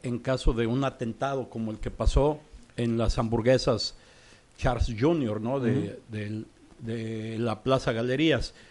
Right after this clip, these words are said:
Speaker 1: Y él dijo, "Bueno, pues es que es muy lógico, hay que tirarse al suelo y hay que esconderse atrás de una, de una pared".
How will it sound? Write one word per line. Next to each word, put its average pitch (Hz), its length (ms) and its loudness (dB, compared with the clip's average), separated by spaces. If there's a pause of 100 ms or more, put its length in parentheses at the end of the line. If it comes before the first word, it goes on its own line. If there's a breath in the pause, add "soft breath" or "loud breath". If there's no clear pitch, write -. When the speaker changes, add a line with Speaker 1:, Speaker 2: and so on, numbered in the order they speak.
(460 soft breath)
Speaker 1:
Y 131 140 6
él 165 100 8
dijo, 196 280 4
"Bueno, 233 320 4
pues - 160 -2
es 202 100 0
que 240 100 0
es 196 60 2
muy 226 180 8
lógico, 233 760 4
hay 156 100 -2
que 214 100 2
tirarse 190 380 0
al 160 120 0
suelo 214 520 2 (640 soft breath)
y 131 180 2
hay 156 160 6
que 175 220 4
esconderse 160 640 2
atrás 147 400 0
de 156 100 2
una, 147 540 0 (720)
de 117 180 -2
una 156 280 4
pared". 156 500 4